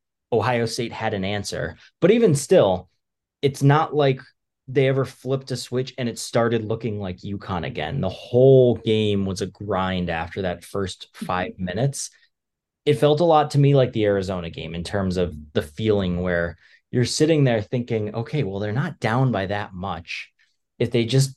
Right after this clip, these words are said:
Speaker 1: can figure it out and turn it on, this game can turn really quick." And it just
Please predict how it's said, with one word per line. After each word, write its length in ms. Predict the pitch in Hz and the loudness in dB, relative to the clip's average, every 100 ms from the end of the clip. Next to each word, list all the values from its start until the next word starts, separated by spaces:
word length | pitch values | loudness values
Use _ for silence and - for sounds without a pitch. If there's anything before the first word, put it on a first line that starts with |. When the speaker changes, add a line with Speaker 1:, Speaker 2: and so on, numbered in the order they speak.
| - | -8
Speaker 1:
can 320 | - 131 107 - | 0 0 0 -8
figure 480 | - - 135 175 151 | -18 -2 0 4 4
it 80 | 110 | 4
out 220 | 127 98 | 2 0
and 100 | 98 | -6
turn 260 | - 131 | -4 -2
it 80 | 113 | 0
on, 500 | 98 107 95 87 85 - _ _ | -2 -2 -4 -4 -10 -14 _ _
this 180 | - 117 | -8 -4
game 280 | - 135 135 | 2 4 4
can 380 | 135 113 101 - _ _ - | 4 0 -2 -8 _ _ -16
turn 320 | - 147 120 | -2 0 0
really 240 | 98 123 107 | -2 -4 -4
quick." 320 | - 120 - | -4 -4 -4
And 120 | 107 | -8
it 80 | 98 | -8
just 300 | 113 107 - | -6 -8 -10